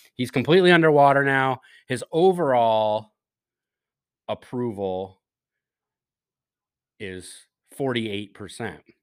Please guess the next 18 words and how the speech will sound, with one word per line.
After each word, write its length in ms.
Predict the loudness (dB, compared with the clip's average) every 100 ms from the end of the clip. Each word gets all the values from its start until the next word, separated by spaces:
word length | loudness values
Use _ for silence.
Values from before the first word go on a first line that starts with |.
| _ _ _
So 100 | -10
he's 160 | -6
underwater 760 | -2 0 2 6 6 4 -2 -6
in 220 | -12 -12 -8
overall 440 | -8 -6 -6 -6
approval. 420 | -8 -12 -12 -16 _ _ _
So 260 | -6 -6 -4
they 140 | -6
took 260 | -4 -6 -6
each 260 | -8 -8 -6
issue, 560 | -8 -6 -8 -8 -8 -14 _ _ -18
and 100 | -12
each, 300 | -10 -10 -12 _
each 220 | -8 -6 -6
issue 420 | -6 -6 -8 -8
he 160 | -10
was 160 | -12 -14
underwater. 640 | -16 -14 -14 -18 -20 -20